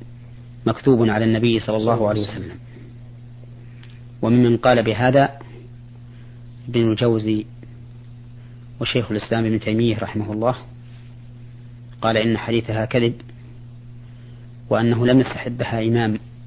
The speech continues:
من الأئمة. والذي يترجح عندي أنها ضعيفة، وأنها غير مشروعة،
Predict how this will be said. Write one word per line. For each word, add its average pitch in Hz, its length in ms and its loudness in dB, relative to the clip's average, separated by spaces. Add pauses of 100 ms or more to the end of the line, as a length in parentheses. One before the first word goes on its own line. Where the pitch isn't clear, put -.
(120)
من 113 100 0
الأئمة. 117 480 4 (3750)
والذي 135 240 8
يترجح 131 640 4
عندي 131 500 6
أنها 117 600 2 (1600)
ضعيفة، 123 360 4 (340)
وأنها 120 360 4
غير 131 180 8
مشروعة، 104 440 0